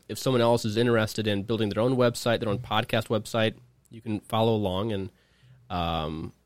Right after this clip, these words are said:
and build your own website." So <clears throat> I don't know if we got a whole lot of other,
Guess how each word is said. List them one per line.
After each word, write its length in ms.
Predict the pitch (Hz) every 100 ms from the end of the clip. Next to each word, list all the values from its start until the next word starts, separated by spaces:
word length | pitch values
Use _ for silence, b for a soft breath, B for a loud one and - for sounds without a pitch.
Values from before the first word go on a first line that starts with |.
| -
and 140 | 113
build 160 | 113 113
your 120 | 110
own 120 | 104
website." 440 | 110 147 - 80 - _ _ _ _ _ _
So 360 | - 113 104 95 - _
<clears throat> 200 | _ _
I 680 | 90 92 120 - - _ -
don't 100 | 175
know 40 | 202
if 80 |
we 40 | 165
got 120 | 170
a 40 |
whole 160 | 170 165
lot 100 | 170
of 80 | 131
other, 420 | 131 165 165 143